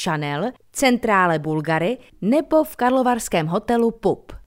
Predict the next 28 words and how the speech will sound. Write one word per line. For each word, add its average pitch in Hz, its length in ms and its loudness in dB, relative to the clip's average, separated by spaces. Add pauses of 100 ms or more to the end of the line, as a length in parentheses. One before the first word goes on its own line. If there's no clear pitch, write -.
(520)
Přitom 320 300 0
opavská 311 500 2
firma 294 360 2
H 214 240 4
plus 277 240 -2
H 247 220 4
výroba, 175 460 2
která 220 300 2
značku 214 320 -2
vlastní, 185 560 -2
chrlila 302 440 0
na 214 100 0
začátku 247 540 0
devadesátých 196 720 -2
let 214 200 0 (320)
ročně 262 420 0
tisíce 277 640 -2
bezejmenných 214 720 2
židlí 208 380 -2
a 151 120 2
lehátek 185 580 2
pro 170 140 -2
německé 175 680 -2
hobbymarkety. 160 800 2 (500)
Jaká 202 360 4
byla 302 220 4
cesta 254 520 0
od 233 220 0